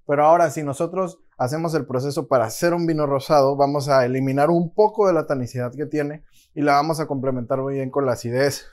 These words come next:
que todos los vinos rosados presentan. Entonces, la idea de combinar con esto es justamente tener un poco de arroz que ayude, digamos, a ligar todos los elementos. El pollo, que nos va a ayudar un poco también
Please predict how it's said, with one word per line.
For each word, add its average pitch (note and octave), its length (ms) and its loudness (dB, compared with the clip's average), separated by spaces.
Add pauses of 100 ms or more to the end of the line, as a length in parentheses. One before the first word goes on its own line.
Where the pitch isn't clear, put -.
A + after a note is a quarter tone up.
(120)
que A2+ 100 -10
todos D3+ 220 -2
los C3 140 -2
vinos C3+ 220 -6
rosados A2+ 440 -6
presentan. B2 640 -6 (380)
Entonces, C#3 640 -2 (260)
la C#3 200 6
idea E3 260 8
de G#3+ 120 6
combinar D#3 400 0
con D#3+ 180 -2
esto C#3+ 320 2
es B2+ 280 -2 (220)
justamente C#3 880 0
tener C3+ 240 2
un F3 160 -2
poco E3+ 280 2
de C#3+ 60 6
arroz C#3 420 2 (180)
que C3 80 -8
ayude, C3+ 340 0
digamos, C#3 420 -2
a A#2 280 0
ligar C3 440 -2
todos D#3+ 220 4
los C3+ 180 0
elementos. C#3+ 680 -2 (320)
El B2 580 0
pollo, E3+ 580 6 (320)
que B2+ 380 2
nos B2+ 240 0
va D#3 80 8
a - 20 8
ayudar D#3+ 320 4
un D#3+ 120 -2
poco D#3+ 240 0
también C#3+ 520 0